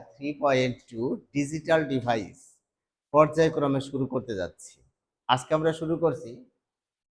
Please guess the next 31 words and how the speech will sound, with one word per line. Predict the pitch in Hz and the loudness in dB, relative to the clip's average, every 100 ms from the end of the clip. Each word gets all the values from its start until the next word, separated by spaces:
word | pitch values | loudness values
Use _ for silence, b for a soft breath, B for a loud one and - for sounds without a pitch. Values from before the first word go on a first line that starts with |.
| _ _ _ _ _ - | _ _ _ _ _ 0
পর্ব | 156 156 156 160 147 | 4 4 4 2 2
ওয়ান | 131 139 147 165 | 6 8 6 4
বা | 151 | 4
পার্ট | 139 117 104 | 4 2 0
ওয়ান। | 73 64 - _ _ _ _ _ _ - | -8 -10 -16 _ _ _ _ _ _ -4
আচ্ছা, | - - 113 233 _ _ _ _ _ _ _ - | -4 -4 -16 -18 _ _ _ _ _ _ _ -2
আজকের | 143 - 196 180 | -2 4 4 6
পর্বে | 175 170 165 | 8 10 10
আমরা | 156 160 156 147 | 8 6 6 8
যা | 143 139 143 123 | 10 10 8 6
আলোচনা | 139 151 160 151 143 | 4 4 -4 -8 -6
করব | 127 120 180 262 | -6 -4 -4 -2
সেটা | 135 139 139 | -6 -4 -4
হলো | 143 165 135 | 0 0 0
ডিজিটাল | 120 127 139 143 139 | -4 -6 -4 -4 -4
ডিভাইস | 123 127 131 131 | -4 -4 -6 -8
কি, | - 151 123 | -14 -18 -16
বুলিয়ান | 123 127 131 | -12 -8 -6
অ্যালজেব্রা | 139 135 139 135 139 135 | -6 -4 -6 -6 -6 -8
কি, | - 147 | -12 -14
লজিক | 131 110 123 101 | -10 -10 -14 -16
গেট | 135 135 - - | -12 -12 -14 -20
কি, | 160 - _ _ _ _ _ _ | -20 -20 _ _ _ _ _ _
মৌলিক | 135 143 135 | -2 0 0
গেট | 139 135 - | 0 -2 -4
সম্পর্কে | 139 151 131 147 | -4 -4 -2 0
আলোচনা | 147 147 147 147 | 0 -2 -8 -8
করব | 139 139 165 | -6 -2 -2
এবং | 151 156 151 | -2 -4 -2
শতক | 151 151 170 - | -2 -2 -6 -4
সারণী | 139 131 127 | 0 0 0